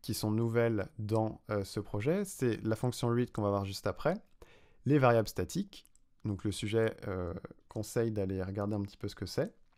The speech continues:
et j'imagine que vous l'avez déjà fait si vous êtes sur cette vidéo. Et, euh, une autre fonction qui est pas dans le, dans le sujet et que je vais pas non plus expliquer, c'est la fonction open.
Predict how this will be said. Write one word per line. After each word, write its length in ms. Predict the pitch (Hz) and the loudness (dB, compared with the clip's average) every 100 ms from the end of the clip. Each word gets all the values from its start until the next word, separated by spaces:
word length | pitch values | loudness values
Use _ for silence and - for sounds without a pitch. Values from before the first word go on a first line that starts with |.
| - - | -20 -6
et 160 | 107 98 | -2 -2
j'imagine 360 | 98 98 101 110 | 0 -2 -2 -4
que 100 | 104 | -2
vous 440 | 98 95 113 101 | -4 -4 -6 -4
l'avez 200 | 98 98 | -2 -2
déjà 180 | 95 90 | -4 -4
fait 240 | 139 170 | -2 -2
si 160 | - 110 | -4 -8
vous 200 | 98 95 | -6 -6
êtes 120 | 92 | -6
sur 100 | 101 | -8
cette 180 | - 98 | -8 -8
vidéo. 380 | 95 110 175 - - - - - - - | -4 -2 -4 -6 -18 -20 -18 -20 -20 0
Et, 280 | 147 156 156 - | 6 8 6 6
euh, 380 | 110 107 107 | 6 6 4
une 140 | - 135 | 2 0
autre 100 | 139 | 2
fonction 260 | 143 147 | 2 2
qui 140 | 151 117 | 2 2
est 60 | |
pas 120 | 104 147 | 4 4
dans 140 | 143 | 4
le, 380 | 127 113 107 107 | 2 2 2 0
dans 120 | 113 | 0
le 60 | 117 | -2
sujet 280 | 117 131 | 0 2
et 40 | 123 | 2
que 60 | |
je 60 | 98 | 0
vais 80 | 104 | 2
pas 120 | 139 | 2
non 100 | 143 | 2
plus 160 | - 117 | 0 -4
expliquer, 460 | - 120 110 170 | -2 -6 0 0
c'est 140 | - 123 | 2 2
la 80 | |
fonction 400 | - 120 - 139 - | 2 -2 -2 -6 0
open. 400 | 135 - 101 95 | 0 2 0 0